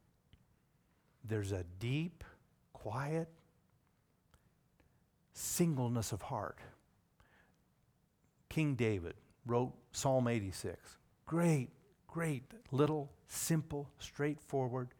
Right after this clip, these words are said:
request. He said, "Lord, unite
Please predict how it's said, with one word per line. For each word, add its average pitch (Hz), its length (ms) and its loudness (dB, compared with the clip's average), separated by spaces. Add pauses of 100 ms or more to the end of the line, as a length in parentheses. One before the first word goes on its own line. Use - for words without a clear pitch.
(240)
request. - 600 -8 (760)
He 123 120 -6
said, 113 320 -6
"Lord, 123 460 -2 (1400)
unite 131 1080 0